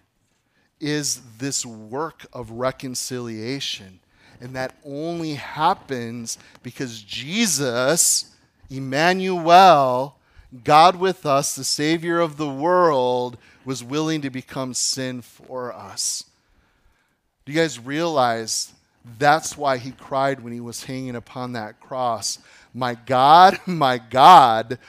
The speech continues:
why have you forsaken me?" Do you guys understand that God can't be among sin?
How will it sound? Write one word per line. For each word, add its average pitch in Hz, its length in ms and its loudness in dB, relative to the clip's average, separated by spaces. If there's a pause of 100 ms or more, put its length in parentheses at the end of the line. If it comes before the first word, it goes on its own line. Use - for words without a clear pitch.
(160)
why 143 280 4
have 170 180 -2
you 165 120 -10
forsaken 151 880 -8
me?" 92 180 -20 (760)
Do 139 80 -12
you 151 80 -6
guys 180 240 4
understand 170 720 -2
that 131 280 -8
God 143 420 2
can't 156 560 -8
be 135 520 -10 (760)
among 135 420 -8
sin? 123 580 -4